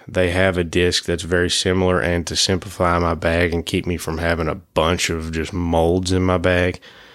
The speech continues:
um, 'cause I carry a ton of discs,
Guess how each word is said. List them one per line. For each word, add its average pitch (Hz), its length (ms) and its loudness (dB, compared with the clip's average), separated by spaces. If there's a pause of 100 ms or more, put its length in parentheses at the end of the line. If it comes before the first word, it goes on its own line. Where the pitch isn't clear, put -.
(300)
um, 85 460 0
'cause 85 220 -4
I 82 60 -8
carry - 300 -6
a - 180 -14
ton 156 260 4
of 92 80 2
discs, 82 500 -2